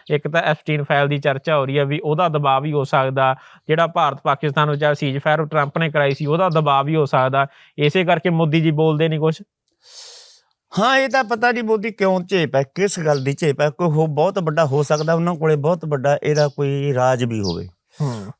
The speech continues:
Speaker 2: ਹੋ ਸਕਦਾ ਉਹ ਜਿਹੜੀਆਂ ਆਹ ਫਾਈਲਾਂ ਫੂਲਾਂ ਦੀ ਗੱਲ ਹੋਈ ਹੈ, ਐਪਸਟੀਨ ਫਾਈਲ ਦੀ, ਜੇ ਜੇਫਰੀ ਵਾਲੀ ਕੋਈ ਕਾਂਡ ਦੇ ਵਿੱਚ ਉਹਦੀ ਕੋਈ ਗ-, ਗੜਬੜਾਂ ਦਾ ਹੋਵੇ,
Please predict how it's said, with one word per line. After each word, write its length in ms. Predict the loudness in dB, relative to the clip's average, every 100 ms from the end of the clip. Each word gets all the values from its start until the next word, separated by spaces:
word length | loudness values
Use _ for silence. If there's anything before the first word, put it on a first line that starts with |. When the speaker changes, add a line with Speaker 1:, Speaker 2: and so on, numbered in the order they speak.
| 2
Speaker 2:
ਹੋ 140 | 2
ਸਕਦਾ 340 | 2 0 0 0
ਉਹ 180 | 0
ਜਿਹੜੀਆਂ 360 | -2 -2 0 0
ਆਹ 60 | 0
ਫਾਈਲਾਂ 320 | 0 0 -2
ਫੂਲਾਂ 260 | -2 -2
ਦੀ 140 | -2 0
ਗੱਲ 160 | 0
ਹੋਈ 180 | 0 -2
ਹੈ, 60 | -2
ਐਪਸਟੀਨ 400 | -2 -4 -4 -4
ਫਾਈਲ 320 | -2 -2 -4
ਦੀ, 140 | -4
ਜੇ 160 | 0 0
ਜੇਫਰੀ 380 | 0 -2 0 0
ਵਾਲੀ 220 | 2 0
ਕੋਈ 140 | -2 -2
ਕਾਂਡ 300 | 2 2 2
ਦੇ 100 | -2
ਵਿੱਚ 220 | -2 -4
ਉਹਦੀ 180 | -2 -2
ਕੋਈ 180 | -2 0
ਗ-, 480 | -2 -4 -16 -4
ਗੜਬੜਾਂ 340 | -2 0 -2 0
ਦਾ 120 | 0
ਹੋਵੇ, 440 | 0 0 0 -4